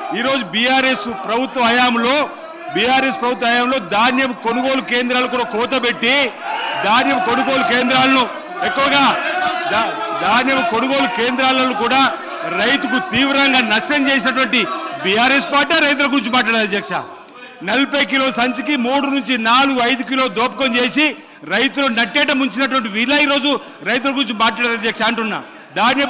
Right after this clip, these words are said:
కొనుగోలు కేంద్రాలలో రైస్ మిల్లర్లతో కలిసిపోయి ఈరోజు ఎంత దోపిడీ వేసింది బీఆర్ఎస్ పార్టీ అని మనం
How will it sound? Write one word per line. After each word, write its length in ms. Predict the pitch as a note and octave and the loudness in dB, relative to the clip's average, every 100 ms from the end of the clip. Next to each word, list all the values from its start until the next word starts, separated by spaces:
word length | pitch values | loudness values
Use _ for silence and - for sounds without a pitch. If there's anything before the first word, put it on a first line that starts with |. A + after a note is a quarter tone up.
| B3 | -2
కొనుగోలు 300 | C4 C#4 C#4 B3 | -2 0 0 0
కేంద్రాలలో 640 | C4 C4 C4 C4 B3+ C#4+ C#4+ - - - - F#3 | 0 2 2 2 2 2 0 -4 -14 -18 -6 -2
రైస్ 220 | C4+ G3+ | -2 -2
మిల్లర్లతో 380 | C#4 C#4 C4+ C#4 C4 - | 0 0 0 -2 -2 -2
కలిసిపోయి 560 | A#3 A#3 G#3 B3+ C4+ D4+ - - - G3 A3+ | -2 -4 -2 2 2 2 0 -4 -4 -4 0
ఈరోజు 300 | C4+ B3+ C4+ F#3+ D3 A#3 | 0 2 0 0 -2 -2
ఎంత 160 | C4+ C4+ F3+ | 0 -2 0
దోపిడీ 280 | C4 C4+ C#4 | -2 2 0
వేసింది 280 | A3 C4 A3+ | 0 -2 -2
బీఆర్ఎస్ 360 | A#3 C4 B3+ - | 0 2 0 -2
పార్టీ 180 | A#3+ A#3+ | -2 -2
అని 80 | A#3+ | -2
మనం 120 | A#3 | -4